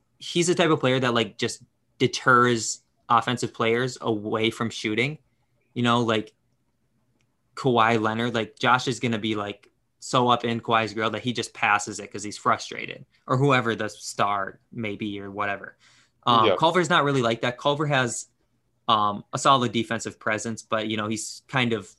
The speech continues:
Speaker 1: shoddy with that. Sometimes he's really good defensively, sometimes he's not. Um, and I think the Wolves just need more of that point attack defense from, from Josh. And I think Josh's role in an offense is clearer. It's just that he hasn't really been playing in that role.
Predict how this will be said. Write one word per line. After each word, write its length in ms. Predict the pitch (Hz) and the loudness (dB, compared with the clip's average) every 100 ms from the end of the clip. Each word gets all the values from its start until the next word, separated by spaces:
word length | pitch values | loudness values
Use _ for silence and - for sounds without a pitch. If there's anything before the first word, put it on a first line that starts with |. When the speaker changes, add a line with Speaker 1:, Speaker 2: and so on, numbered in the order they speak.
| _ | _
Speaker 1:
shoddy 400 | - - 107 110 | -6 2 4 4
with 140 | 110 107 | -2 -2
that. 180 | 107 - | -4 -2
Sometimes 400 | 110 110 107 107 | -6 -4 -6 -8
he's 160 | 101 | -12
really 420 | 113 107 113 110 | -14 -6 -4 -2
good 140 | 107 104 | -4 -6
defensively, 440 | 101 104 101 104 | -8 -10 -10 -12
sometimes 440 | 101 107 98 104 95 | -10 -10 -8 -10 -10
he's 240 | 104 - | -12 -10
not. 380 | 101 98 98 - _ _ _ _ | -6 -4 -4 -8 _ _ _ _
Um, 160 | 117 113 | 0 0
and 80 | 117 | 0
I 40 | |
think 180 | 143 131 | -2 -4
the 80 | 120 | -2
Wolves 300 | 113 110 104 | -2 -4 -6
just 180 | 104 | -10
need 220 | 117 107 104 | -6 -6 -4
more 160 | 101 | -6
of 80 | 101 | -4
that 160 | 101 - | -6 -8
point 200 | 107 101 | -8 -8
attack 400 | - 104 101 - | -8 -8 -8 -8
defense 380 | 110 117 117 | -6 -6 -8
from, 420 | - 120 110 104 98 _ _ _ | -6 -4 -4 -6 -14 _ _ _
from 180 | 123 113 | -6 -4
Josh. 480 | 107 104 127 139 - _ | 0 2 2 -2 -16 _
And 120 | - | 0
I 60 | 131 | 0
think 220 | 180 180 | 2 0
Josh's 460 | 127 110 123 151 104 | 2 0 0 -4 -4
role 400 | 101 107 120 131 | -6 -4 -2 -2
in 80 | 110 | -4
an 100 | 104 | -4
offense 440 | 104 120 107 101 | -2 -2 -4 -12
is 120 | 110 | -16
clearer. 600 | - - 139 160 107 101 - | -16 -6 0 2 2 -2 -4
It's 220 | 107 - | -8 -6
just 280 | - 110 - | -6 -6 -4
that 140 | 104 | -6
he 120 | 117 | -2
hasn't 280 | 110 107 113 | 0 0 -4
really 160 | 110 107 | -6 -6
been 180 | 104 104 | -8 -8
playing 340 | - 117 104 | -2 0 -2
in 60 | 98 | -4
that 160 | 101 | -8
role. 300 | 113 104 104 | -8 -10 -10